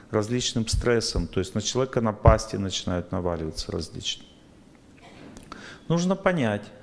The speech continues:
что, м, есть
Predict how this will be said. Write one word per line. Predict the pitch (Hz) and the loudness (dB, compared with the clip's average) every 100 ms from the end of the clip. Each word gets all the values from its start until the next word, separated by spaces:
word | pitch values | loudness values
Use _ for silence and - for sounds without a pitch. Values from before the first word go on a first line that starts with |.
| - - | -20 -14
что, | - - - 131 127 123 117 - - - - - - - | -8 -6 0 2 4 2 0 -6 -18 -20 -20 -20 -8 -2
м, | 104 101 104 - - - - - - - - - - - - - - - - - - - 127 - | 0 0 -6 -12 -20 -20 -20 -20 -20 -20 -20 -20 -20 -20 -20 -20 -20 -20 -20 -20 -20 -16 -16 -6
есть | - 117 165 170 - | -2 2 2 0 -4